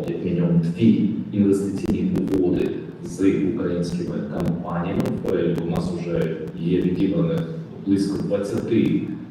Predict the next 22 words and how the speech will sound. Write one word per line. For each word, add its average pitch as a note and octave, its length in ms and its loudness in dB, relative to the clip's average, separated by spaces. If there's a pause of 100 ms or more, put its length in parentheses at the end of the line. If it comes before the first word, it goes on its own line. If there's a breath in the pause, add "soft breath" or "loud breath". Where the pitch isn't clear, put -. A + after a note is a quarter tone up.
(120)
е, - 40 -8 (220)
проєктів. C3+ 540 0 (640)
І - 400 4
маємо A2 280 4
надію, G#2+ 440 4
що F2+ 320 0 (400)
така - 260 -2
діяльність - 760 0 (180)
буде G2 160 2
тільки - 280 0
збільшуватись. - 680 -4 (400 loud breath)
Е, - 40 -6 (380)
один B2+ 240 4
ще A2 480 2 (480)
короткий G2+ 380 0
меседж. G2+ 440 2 (340)
Е, D#2+ 220 -2 (640)
перебував G2+ 540 2
зараз - 240 -2
на - 240 -6
багатьох - 240 -4 (140)
зустрічах - 520 -4